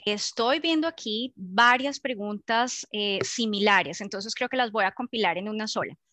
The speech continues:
Eh, mira, hay varias personas que nos dicen que sus visas han sido negadas,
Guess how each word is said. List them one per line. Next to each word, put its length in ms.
Eh, 420
mira, 500
hay 480
varias 560
personas 340
que 80
nos 160
dicen 300
que 140
sus 260
visas 460
han 160
sido 880
negadas, 720